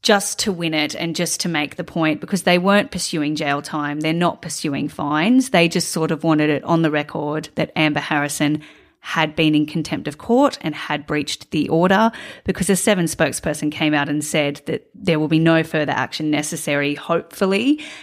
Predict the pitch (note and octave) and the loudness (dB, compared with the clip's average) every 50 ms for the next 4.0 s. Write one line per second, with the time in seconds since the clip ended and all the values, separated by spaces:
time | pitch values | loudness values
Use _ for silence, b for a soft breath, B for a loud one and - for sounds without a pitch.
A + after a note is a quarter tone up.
0 | B B B - - D3+ D3 C#3+ D3 D3+ D3+ - E3 E3 D#3 E3+ E3 - D#3+ D#3 | B B B -6 -2 -2 0 0 0 -2 -2 0 2 2 4 4 2 2 0 -2
1 | D3 D3 C#3 C#3+ - - - - - E3+ - - D#3+ D3+ D3 D3 C#3+ - D#3+ D3+ | -2 -2 -4 -6 -10 -14 -6 -2 0 0 0 0 0 0 0 0 0 2 4 4
2 | D3+ D3 C#3+ C#3 C3+ C#3 - D#3 C#3+ C#3 C#3+ C#3+ C#3+ C#3+ C#3+ D3 C#3+ - C#3+ C3+ | 4 4 4 0 -2 -2 -2 -2 -2 0 -2 -4 -2 -2 -2 0 0 0 -2 -2
3 | - - D3 C#3 C#3 D3 - D3 - - C#3+ - D3 D3 C3+ - - F3+ - | -4 -4 -4 -2 -2 -4 -4 -6 -6 -6 -6 -6 -6 -6 -6 -6 -6 -6 -8